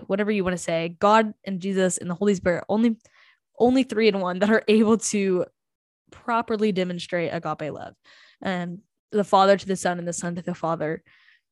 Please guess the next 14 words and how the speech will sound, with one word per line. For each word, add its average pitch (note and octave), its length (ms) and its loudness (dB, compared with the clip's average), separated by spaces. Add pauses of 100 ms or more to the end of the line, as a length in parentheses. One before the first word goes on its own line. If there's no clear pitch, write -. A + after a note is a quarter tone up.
(220)
was F#3+ 520 0
the G#3 300 -4
example F3+ 420 0
of E3+ 120 -4
agape E3+ 280 -6
love D#3 140 -6
that - 80 -6
we - 80 -10
say. E3+ 240 -12
Like, - 220 -6 (1160)
Jesus A3 540 -2 (100)
loved F3 520 -4
his - 240 -10
Father E3 500 -6